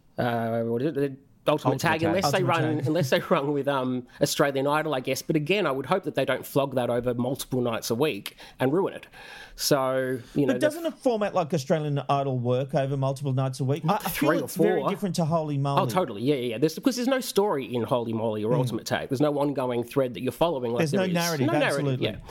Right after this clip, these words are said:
Speaker 1: Um, whereas there, there is to a certain extent in Idol, but, uh,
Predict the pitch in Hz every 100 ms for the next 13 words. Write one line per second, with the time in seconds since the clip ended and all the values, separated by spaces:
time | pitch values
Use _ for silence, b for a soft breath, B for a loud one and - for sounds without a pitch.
0 | B B B 165 143 135 147 143 180 208
1 | 226 262 190 - 131 135 123 - 135 123
2 | 127 131 139 123 120 120 147 - 143 -